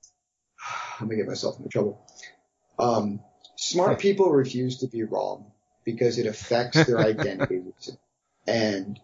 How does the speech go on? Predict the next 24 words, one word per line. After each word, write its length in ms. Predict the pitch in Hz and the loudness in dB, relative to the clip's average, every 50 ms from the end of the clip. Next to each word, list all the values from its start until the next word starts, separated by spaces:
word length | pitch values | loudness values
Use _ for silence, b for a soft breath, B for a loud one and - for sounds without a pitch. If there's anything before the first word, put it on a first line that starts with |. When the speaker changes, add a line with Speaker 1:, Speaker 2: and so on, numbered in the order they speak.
| _ _ | _ _
Speaker 1:
when 180 | - 127 127 127 | 2 2 4 4
you 160 | 127 120 113 | 4 2 0
hire 420 | 113 - 135 139 151 160 165 165 | 0 0 2 4 6 6 6 4
smart 440 | 143 - - 143 143 131 131 131 - | 2 0 0 0 0 0 0 -2 -4
people, 540 | - 185 202 196 - 107 107 107 110 113 - _ _ _ _ _ _ - | -2 -2 0 0 0 -2 -2 -4 -6 -8 -12 _ _ _ _ _ _ 4
they 120 | 143 143 | 6 6
refuse 520 | 139 143 135 139 - 156 151 139 131 131 | 6 6 4 2 0 2 2 2 2 2
to 80 | - 131 | 0 0
be 160 | 123 120 117 | 2 2 0
wrong. 460 | 110 113 110 101 - - - - - - _ _ _ _ _ _ - | 0 0 -2 -2 -4 -6 -10 -18 -20 -20 _ _ _ _ _ _ 0
And 160 | 135 143 143 | 2 4 6
they 100 | 151 165 | 6 6
would 400 | 170 190 202 185 139 131 131 - | 6 6 4 4 2 -4 -2 0
rather 480 | 127 127 135 151 170 - 185 180 180 | 2 2 4 4 4 4 4 2 2
work 440 | 170 147 131 131 120 110 107 - - - | 2 2 2 2 2 2 0 -4 -8 -6
a 100 | 110 117 | -6 -6
hundred 640 | 117 - - - 160 160 160 151 156 156 143 - - - | -6 -4 -4 -2 -2 0 0 0 0 0 0 -2 -2 0
hours 460 | 113 127 131 127 123 120 117 113 - | 2 4 4 4 4 2 0 -2 -6
to 100 | 120 113 | -10 -12
fix 380 | - - - 127 127 131 - | -6 -2 -2 -2 -2 -2 0
their 140 | - 139 135 | 2 4 4
mistakes 840 | 131 123 123 131 - - - 117 117 131 127 131 - - - - _ _ _ _ _ _ - | 4 2 0 -4 -6 -2 0 2 2 2 0 -2 -8 -10 -12 -14 _ _ _ _ _ _ 0
than 360 | 120 120 117 110 110 113 113 | 2 2 0 0 -4 -6 -6
be 500 | - 123 120 117 117 117 113 107 - | -4 -2 0 2 2 2 0 -2 -4